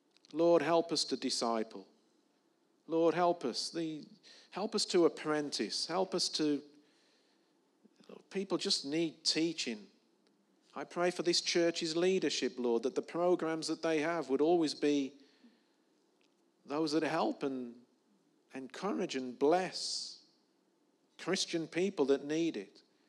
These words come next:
Lord, we cannot do it on our own. We, we, we,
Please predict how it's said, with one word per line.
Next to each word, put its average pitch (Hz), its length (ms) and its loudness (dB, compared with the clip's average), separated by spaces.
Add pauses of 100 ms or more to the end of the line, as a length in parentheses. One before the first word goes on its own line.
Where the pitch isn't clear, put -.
(1080)
Lord, 190 200 2
we 165 120 6
cannot 185 380 0
do 151 120 6
it 147 80 6
on 139 140 2
our 131 300 0
own. 170 340 0
We, 180 180 0
we, 175 280 0
we, 170 420 -4